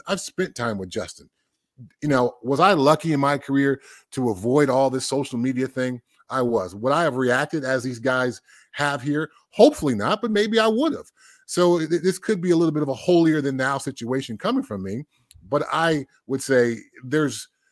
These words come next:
there's so little chance for success. And aren't we supposed to do things that give us the greatest chance for success?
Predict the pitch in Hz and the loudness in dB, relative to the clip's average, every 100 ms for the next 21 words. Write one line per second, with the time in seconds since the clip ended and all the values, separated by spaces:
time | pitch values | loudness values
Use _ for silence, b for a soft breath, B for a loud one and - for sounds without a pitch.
0 | _ _ _ - 139 - - 196 185 170 | _ _ _ -8 -6 -2 4 6 8 6
1 | 156 147 156 139 - 117 113 - 76 - | 2 0 0 -2 -4 -8 -8 -10 -10 -8
2 | 113 180 175 156 147 123 123 123 117 107 | -2 -2 -2 -2 -2 -2 -6 -4 -6 -4
3 | 120 117 104 95 113 104 117 104 101 - | -4 -4 -6 -4 -4 -4 -6 -6 -10 -12
4 | 92 104 98 | -8 -8 -8